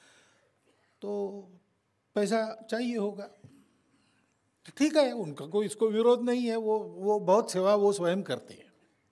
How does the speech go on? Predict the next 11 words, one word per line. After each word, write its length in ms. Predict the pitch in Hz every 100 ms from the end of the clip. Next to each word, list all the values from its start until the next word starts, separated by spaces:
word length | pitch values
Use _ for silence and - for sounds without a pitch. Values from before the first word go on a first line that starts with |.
| - _ _ _ _ _ _ _ _ _ _ _ _ _ _ _ _ _ _ _ _ -
इसलिए 180 | 254
आने 220 | 262 285 247
दो। 320 | 202 202 - -
आए, 400 | 240 247 185 - _ _ _ _ _ _
हमारी 320 | - 196 220
बात 260 | 202 247 254
चली, 320 | 196 175 165 - - _ _ _ _ _ -
सवा 320 | - 196 254
घंटा 340 | 240 233 240 269
बात 280 | 233 226 -
चली। 300 | 165 160